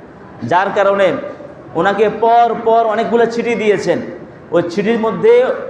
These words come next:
চিঠির মধ্যে আমি দেখেছি তারা ছবি অঙ্কন করে, মানুষের ছবি অঙ্কন করে, গলার মধ্যে ছুরি ধরে, রক্তর ফোঁটায়কে, অর্থাৎ ওনাকে হত্যা কর-, হত্যার হুমকি দিয়েছে। কেন?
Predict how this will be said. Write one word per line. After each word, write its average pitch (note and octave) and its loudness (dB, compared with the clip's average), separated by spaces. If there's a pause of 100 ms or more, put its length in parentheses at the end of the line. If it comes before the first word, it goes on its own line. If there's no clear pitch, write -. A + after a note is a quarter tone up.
(300)
চিঠির G3+ 2
মধ্যে A3 0
আমি G#3 0
দেখেছি G#3 2
তারা G3 2 (120)
ছবি G#3+ 2
অঙ্কন G#3 0
করে, F#3+ 2 (340)
মানুষের G3+ 0
ছবি A3 2
অঙ্কন G#3+ 0
করে, A3+ 2 (240)
গলার G3 2
মধ্যে G3+ 0 (120)
ছুরি G#3 -2
ধরে, F3+ 2 (480)
রক্তর G#3+ 0
ফোঁটায়কে, G#3+ 0 (340)
অর্থাৎ G#3+ -2
ওনাকে G3+ 0
হত্যা G#3+ 0
কর-, F#3 -2
হত্যার F#3+ 0
হুমকি F#3+ -2
দিয়েছে। E3 -2 (800)
কেন? F#3+ 0